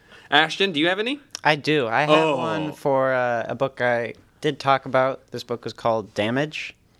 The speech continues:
Speaker 1: <laughs>
Speaker 2: Um,
Speaker 1: Give me that haiku, Ashton.
Speaker 2: Yeah. So, here's my haiku. "A faltering clock. Um,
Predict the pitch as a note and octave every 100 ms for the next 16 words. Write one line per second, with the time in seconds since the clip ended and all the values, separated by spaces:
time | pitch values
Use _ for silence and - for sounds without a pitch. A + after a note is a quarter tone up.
0 | - - - - - A#2 A2+ G#2+ G2+ A#3
1 | D#4+ A#3+ C#3+ C3+ D#3 D#3 - D3+ B2 G#2+
2 | - A2 F#2+ A2+ E3+ D#3 G#2+ C#2+ D3 -
3 | D#3+ D3+ D3 D3 C#3+ _ _ _ _ _
4 | - E3 F3 E3 E3 D#3 G3 E3 G2+ -
5 | - - _ _ _ _ - B2+ - D#3
6 | - G#3 F#3+ - F#3 C#3+ - - - -
7 | _ _ _ _ _ _ - _ _ C3
8 | C3+ B2+ A#2 G#2